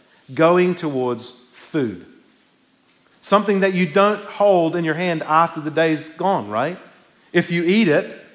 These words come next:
it goes in, and you don't have anything to show for it at the end of the day. Guys,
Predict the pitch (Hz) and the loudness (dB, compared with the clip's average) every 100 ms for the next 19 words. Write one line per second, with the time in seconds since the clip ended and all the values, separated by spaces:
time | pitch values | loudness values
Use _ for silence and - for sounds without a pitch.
0 | _ _ 139 135 165 156 160 202 170 180 | _ _ -8 2 4 4 4 2 2 -2
1 | - - 160 160 170 180 175 180 175 156 | -10 -10 -4 -2 2 2 2 0 0 -2
2 | - 208 202 135 131 147 139 147 202 135 | 0 0 0 -6 -4 -6 -6 -2 -4 -4
3 | - - _ _ _ _ _ _ _ _ | -18 -20 _ _ _ _ _ _ _ _
4 | _ _ - 180 143 | _ _ -2 2 2